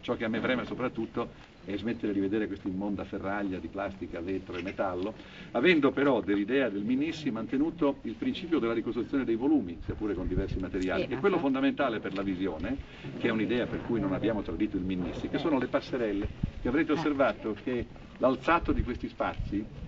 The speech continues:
Speaker 1: è superiore a ciò che era sopravvissuto. C'era un, non so,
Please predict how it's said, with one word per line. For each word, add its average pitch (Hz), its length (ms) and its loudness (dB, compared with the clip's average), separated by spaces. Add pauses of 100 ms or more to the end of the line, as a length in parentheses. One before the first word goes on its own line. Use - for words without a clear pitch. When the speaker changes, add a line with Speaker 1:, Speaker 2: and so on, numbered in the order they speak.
(320)
Speaker 1:
è 139 120 4
superiore 143 480 6
a 113 60 0
ciò 113 120 -2
che 107 80 -6
era 104 120 0
sopravvissuto. 95 640 -4
C'era 113 200 -2
un, 107 280 -4
non 87 100 -6
so, - 180 -2